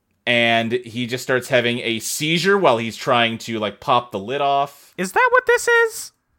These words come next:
Speaker 2: He's having an
Speaker 1: Uh,
Speaker 2: episode for sure.
Speaker 1: I mean, it's, it kind, it looks to me like a seizure. I don't know.
Speaker 2: Okay.
Speaker 1: He's having an episode. Yeah, we, we don't need to get more specific than that, I suppose.
Speaker 2: Yeah, I guess I don't actually know.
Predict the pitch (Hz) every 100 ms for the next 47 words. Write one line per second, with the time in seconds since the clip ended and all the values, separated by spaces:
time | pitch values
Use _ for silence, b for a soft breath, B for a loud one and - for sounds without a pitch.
0 | _ _ _ _ _ _ _ - 262 494
1 | 466 349 156 320 - - 185 156 175 -
2 | - 165 127 110 - _ _ _ _ -
3 | 370 392 359 349 359 - - - - _
4 | _ - 403 160 160 170 _ 131 170 240
5 | - 147 151 165 113 110 120 120 131 160
6 | - 240 - 208 202 202 277 247 214 135
7 | 110 110 92 82 123 110 147 185 190 175
8 | 160 151 131 - 110 92 90 92 90 87
9 | 95 95 151 226 170 190 196 208 170 151
10 | 139 - 139 123 120 101 117